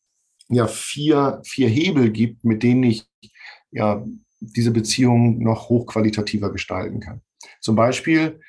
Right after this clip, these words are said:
indem wir einander respektvoll begegnen. Und es gibt so viel, also erstmal ist das ja eine Lappalie, die man auch in jedem Leitbild irgendwie, äh, lesen kann, in jeder Hochglanzbroschüre. Wir gehen respektvoll miteinander um.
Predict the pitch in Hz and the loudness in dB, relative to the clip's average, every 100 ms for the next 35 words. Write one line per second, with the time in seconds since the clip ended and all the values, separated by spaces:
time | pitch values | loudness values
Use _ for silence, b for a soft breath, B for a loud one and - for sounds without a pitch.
0 | B B 123 117 127 120 123 120 113 117 | B B -4 2 2 2 2 2 4 4
1 | 113 110 110 - 110 - - 107 104 104 | 2 0 -2 -2 -4 -4 -2 0 0 -2
2 | 104 104 - 101 101 - _ _ _ _ | -4 -4 -4 -10 -12 -16 _ _ _ _
3 | b b b _ 123 113 113 117 120 117 | b b b _ 0 2 4 4 2 -2
4 | - - 120 - 151 120 117 127 160 - | -10 -8 -8 -4 -6 -4 0 2 2 0
5 | 143 139 131 120 143 151 - 135 139 120 | -2 0 0 2 2 0 0 0 2 0
6 | 127 117 110 120 113 110 107 110 135 139 | 2 4 4 2 2 2 2 2 2 2
7 | 139 123 120 117 117 120 110 120 113 113 | 2 2 2 2 2 0 0 2 2 4
8 | 101 117 - 143 135 110 131 131 117 135 | 2 0 0 0 0 -2 0 0 0 2
9 | 131 - 123 120 123 131 143 127 127 120 | 0 0 0 2 4 2 0 0 2 2
10 | 117 113 120 - 143 135 143 139 147 139 | 4 2 0 0 -2 -2 -2 0 2 2
11 | 151 127 120 117 131 113 110 127 107 127 | 0 2 2 2 2 0 -2 -4 -2 0
12 | 120 117 117 110 107 - 151 | 2 2 2 4 4 2 0